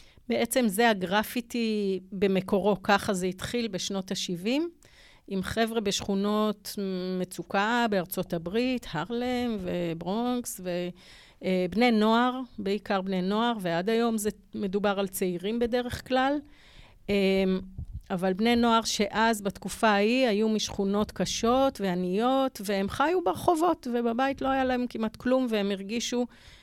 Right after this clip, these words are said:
שהחברה והממסד לא רואה אותם ולא סופר אותם,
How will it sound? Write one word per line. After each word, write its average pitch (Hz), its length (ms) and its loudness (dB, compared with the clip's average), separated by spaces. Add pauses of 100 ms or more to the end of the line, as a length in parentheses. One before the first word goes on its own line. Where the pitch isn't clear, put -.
(100)
שהחברה 190 1040 2
והממסד 214 720 0
לא 220 180 0
רואה 262 240 2
אותם 202 420 0
ולא 190 200 0
סופר 269 380 -2
אותם, 185 460 0